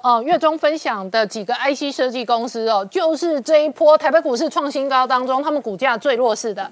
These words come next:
来，我们首先先看祥硕，祥硕是台股九档高价千金股当中最近股价哦最差的。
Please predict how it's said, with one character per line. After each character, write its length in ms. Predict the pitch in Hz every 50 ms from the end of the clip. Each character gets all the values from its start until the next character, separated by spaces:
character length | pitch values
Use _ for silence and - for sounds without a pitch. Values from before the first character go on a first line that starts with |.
| - - - - -
来， 140 | - 254 285
我 60 | 330
们 100 | 330 330
首 140 | - 311 269
先 200 | 240 330 330 339 - 339 - _ _ -
先 260 | - - 302 302 320
看 240 | 320 349 320 262 254
祥 180 | - 240 254
硕， 240 | 262 - 269 - - - - - - - - -
祥 200 | - - 302 339
硕 240 | 359 - 415 403 392
是 240 | - 392 370 339 - - _ _
台 340 | - - - 277 269 285 359
股 340 | 339 - 330 294 254 226 208
九 280 | 196 - 269 240 262 311
档 320 | 302 - 277 240 214 196 202
高 240 | - - 294 294 294
价 240 | - 320 302 277 254
千 260 | - - 226 254 277
金 240 | 277 - 269 262 302 285
股 240 | - 233 185 180
当 280 | 180 240 233 233 240 247
中 240 | 208 254 247 247 262
最 180 | 262 302 277 247
近 200 | 269 277 247 233 220
股 260 | - 214 190 170 175
价 300 | - - 262 247 214 196
哦 280 | 180 185 180 180 180 - -
最 160 | - 277 233
差 320 | - - - 254 262 269
的。 220 | 254 269 240 202